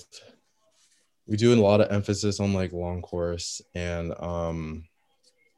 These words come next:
I, I would definitely say a lot, like, a lot of long course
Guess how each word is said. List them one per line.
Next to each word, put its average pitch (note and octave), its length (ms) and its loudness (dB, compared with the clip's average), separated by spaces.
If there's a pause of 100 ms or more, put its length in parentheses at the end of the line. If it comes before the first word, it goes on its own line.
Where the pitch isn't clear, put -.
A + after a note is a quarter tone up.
(920)
I, G#2 280 6
I A2+ 200 4
would A#2 220 4
definitely A#2 320 4
say A#2 220 0
a A2+ 60 6
lot, F#2+ 380 0
like, G2 300 -2
a F#2 60 -2
lot G2 220 2
of G#2 160 0
long F#2 280 -4
course F#2+ 560 -6